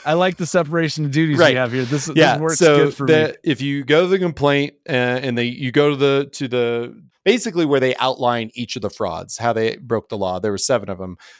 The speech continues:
Speaker 2: Number one, mul-, uh, false and misleading life expectancy letters and affidavits. Uh, two,
Speaker 1: Clearly.
Speaker 2: failure to disclose that the vast majority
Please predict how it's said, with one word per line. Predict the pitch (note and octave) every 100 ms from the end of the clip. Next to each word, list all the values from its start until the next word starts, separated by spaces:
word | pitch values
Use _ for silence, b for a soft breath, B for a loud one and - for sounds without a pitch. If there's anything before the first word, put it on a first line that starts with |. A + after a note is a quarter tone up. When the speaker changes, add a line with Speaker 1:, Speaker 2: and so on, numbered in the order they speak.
| B
Speaker 2:
Number | C#3 C#3+
one, | C3+ C3+ C3 -
mul-, | A#2+ C3+ - -
uh, | C3 A#2+
false | - E3 F#3+ -
and | D3 C3
misleading | D3 - C#3+ C#3 C#3
life | B2+ B2+ C3
expectancy | C3 - B2+ - A#2+ - C3+
letters | A#2+ A2 A#2+ D3+
and | A#2
affidavits. | G#2+ G#2+ G#2 A2 C3+ F3 - - b b b -
Uh, | A#2 G#2+
two, | -
Speaker 1:
Clearly. | A#2+ A2+ B2 E3+ _ _
Speaker 2:
failure | _ D3+ C#3+ E3+ E3+
to | E3 C#3
disclose | A#2 - C#3 E3+ D#3+
that | A#2+
the | G#2
vast | B2 D#3 D3+
majority | C3 A#2 A2+ A2+ A#2